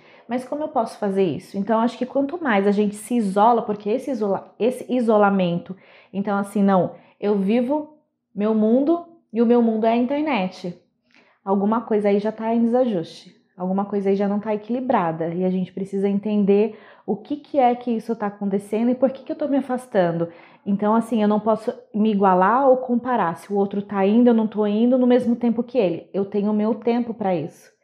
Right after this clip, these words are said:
E às vezes a gente não respeita o nosso tempo. E aí a gente olha pra esse tempo do outro que foi à frente, ou que conseguiu um destaque na internet, ou que conseguiu se promover, ou ser um famoso, e a gente não.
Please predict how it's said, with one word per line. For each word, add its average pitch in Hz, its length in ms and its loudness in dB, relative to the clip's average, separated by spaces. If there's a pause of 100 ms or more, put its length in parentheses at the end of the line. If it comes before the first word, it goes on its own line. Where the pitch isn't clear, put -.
(340)
E 185 80 -2
às 190 80 2
vezes 196 140 2
a 214 40 2
gente 202 180 -2
não 202 60 0
respeita 208 440 -4
o - 20 -2
nosso 202 280 -4
tempo. 190 340 -6 (640)
E 196 180 2
aí 214 240 4
a 240 60 6
gente 226 300 0
olha 202 220 4
pra 208 160 0
esse 196 200 0
tempo 196 280 0
do 185 140 4
outro 226 420 4
que - 180 -8
foi 202 380 -2
à 190 80 2
frente, 220 560 -2
ou 196 80 -4
que 220 100 -6
conseguiu 196 500 -4
um 196 100 2
destaque 196 480 -2
na 185 100 2
internet, 208 640 -2
ou 196 60 -4
que - 120 -20
conseguiu 196 640 2 (300)
se - 160 -8
promover, 196 760 2
ou 185 80 0
ser 185 180 -2
um 185 80 -2
famoso, 208 600 0
e 202 60 4
a 196 80 4
gente 190 360 -4
não. 214 440 -2